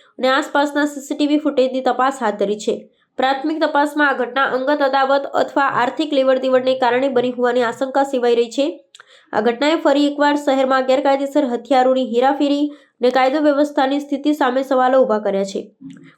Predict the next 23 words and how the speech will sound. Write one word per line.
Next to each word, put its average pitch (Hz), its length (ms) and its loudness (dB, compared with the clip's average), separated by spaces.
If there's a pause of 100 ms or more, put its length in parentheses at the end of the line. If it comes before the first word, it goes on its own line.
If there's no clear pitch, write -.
(100)
પોલીસે 302 340 4
આરોપી 302 340 2
મિત્ર 294 320 0
વિરુદ્ધ 262 300 -2
ગુનો 269 240 0
નોંધી 262 300 0
તેને 254 240 0
ઝડપી 214 340 -4
પાડવા 254 300 2
માટે 247 220 -2
ચક્રો 262 360 -4
ગતિમાન 254 440 -2
કર્યા 240 220 -6
છે. 269 420 -8 (260)
સ્થાનિક 294 380 0
રહીશોમાં 277 520 0
આ 277 40 2
ઘટનાને 262 420 -2
લઈ 262 160 2
ફફડાટ 262 440 -2
વ્યાપી 233 260 0
ગયો 190 220 0
છે. - 320 -10